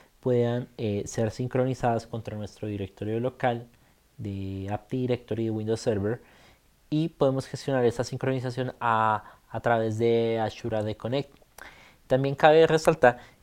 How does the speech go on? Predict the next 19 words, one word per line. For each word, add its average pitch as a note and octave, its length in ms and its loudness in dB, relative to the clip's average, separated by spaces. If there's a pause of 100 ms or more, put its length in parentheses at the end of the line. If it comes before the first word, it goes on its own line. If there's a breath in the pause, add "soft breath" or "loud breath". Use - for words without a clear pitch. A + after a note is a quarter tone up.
que G#2+ 460 2 (140)
para, A2+ 640 2 (140)
para A#2+ 160 2
estas C#3 260 -2
aplicaciones C#3 540 -2
nosotros A#2+ 400 -6
podemos A2+ 300 -4
llegar A#2 500 -4
con G2+ 200 -10
las G2 200 -10
identidades G2 580 -8
en C#3 80 -4
la D3 80 0
nube, C3 380 -2 (460 soft breath)
integrarlas G#2+ 600 -2
a G#2+ 60 -2
nuestros G#2+ 500 -6
aplicativos, - 880 -8 (380)
¿sí? C3+ 240 -8